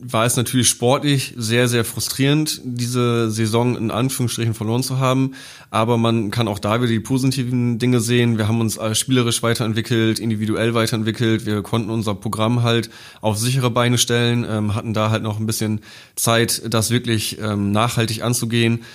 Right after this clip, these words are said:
ähm, wovon wir ja jetzt momentan total profitieren. Ähm, und im Großen und Ganzen, ähm, muss man einfach sagen, dass man diese Saison trotzdem nicht irgendwie verloren hat. Also man hat trotzdem was davon mitnehmen können und es ist einfach da dann trotzdem der Vorteil, dass man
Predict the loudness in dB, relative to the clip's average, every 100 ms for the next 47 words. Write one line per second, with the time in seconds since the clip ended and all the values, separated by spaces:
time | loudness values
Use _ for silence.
0 | -20 -4 0 0 0 0 2 2 2 0
1 | -2 0 0 0 0 0 -2 -2 0 -2
2 | -4 -2 2 2 0 -8 -20 -20 -20 -4
3 | 0 2 2 2 -2 -6 -6 -2 -2 -2
4 | -2 -2 -2 2 2 2 2 2 2 2
5 | 2 2 0 0 -2 -2 -4 -2 -2 0
6 | -2 0 0 0 -2 -14 -10 -6 0 2
7 | 2 -2 -8 -10 0 0 2 2 0 0
8 | 2 2 2 0 -2 0 0 0 -6 -6
9 | -4 -4 0 2 4 4 2 -2 -6 -4
10 | -2 0 0 0 -2 0 0 0 0 -2
11 | -2 -2 0 0 0 0 2 2 4 2
12 | -2 -2 0 -2 -4 -6 -4 -4 -4 -2
13 | -2 -4 -14 -20 -20 -20 -20 _ -2 0
14 | 2 0 0 0 -2 0 0 0 2 0
15 | 0 0 -2 -2